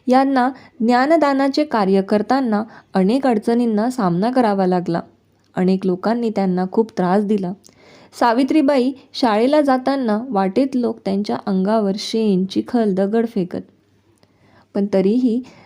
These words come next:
सावित्रीबाई मुळीच डगमगल्या नाहीत. त्यांनी आपले पवित्र कार्य सुरूच ठेवले. स्त्रियांना शिक्षण देणे हेच त्यांनी आपले ध्येय ठेवले होते. क्रांतीज्योती सावित्रीबाई फुले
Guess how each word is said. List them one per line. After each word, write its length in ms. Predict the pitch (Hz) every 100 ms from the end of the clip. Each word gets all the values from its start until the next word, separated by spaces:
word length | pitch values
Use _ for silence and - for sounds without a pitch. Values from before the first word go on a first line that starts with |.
| -
सावित्रीबाई 680 | 247 185 247 294 311 269 262
मुळीच 460 | 269 220 196 226 262
डगमगल्या 520 | 226 196 190 175 180
नाहीत. 320 | 175 180 180 175 - _ _ _ _ _ _ -
त्यांनी 320 | 190 175 185 185
आपले 280 | 196 190 202
पवित्र 480 | - 180 233 262
कार्य 400 | 254 220 190 180
सुरूच 420 | 247 - 180 226 -
ठेवले. 260 | 208 170 165 _ _ _ _ - - - -
स्त्रियांना 580 | 247 285 302 339 285 302
शिक्षण 440 | 254 247 247 240
देणे 280 | 262 269 247 269 - -
हेच 260 | 240 269 302
त्यांनी 340 | 277 262 226 233
आपले 280 | 208 202 226
ध्येय 360 | 208 202 196 254
ठेवले 320 | 277 202 190
होते. 360 | 190 175 - - _ _ _ _ _ -
क्रांतीज्योती 720 | 196 180 180 190 196 196 196
सावित्रीबाई 720 | 202 185 185 180 190 190 185
फुले 360 | 185 254 247